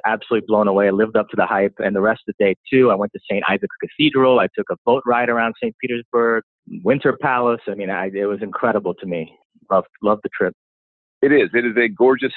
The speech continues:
Speaker 2: city. Anybody that, that goes to Russia, and certainly for us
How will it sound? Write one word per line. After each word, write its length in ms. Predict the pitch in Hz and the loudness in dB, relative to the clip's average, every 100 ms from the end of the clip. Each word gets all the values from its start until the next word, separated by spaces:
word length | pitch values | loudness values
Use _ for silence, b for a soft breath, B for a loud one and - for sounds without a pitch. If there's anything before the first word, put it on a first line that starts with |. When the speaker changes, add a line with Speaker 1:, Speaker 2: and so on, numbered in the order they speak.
| - | -2
Speaker 2:
city. 280 | 117 104 98 | 2 2 2
Anybody 340 | 123 131 135 | -2 0 0
that, 140 | 113 104 87 - | 2 -2 -4 -6
that 180 | 95 _ | -6 _
goes 300 | 107 104 101 - - | 0 2 -4 -12 -4
to 80 | |
Russia, 500 | 101 95 98 - 101 92 | 2 4 4 2 0 2
and 140 | 85 - | -2 -2
certainly 400 | 117 98 95 90 _ - | -2 0 0 -2 _ -6
for 120 | 92 | 0
us 140 | 98 | 2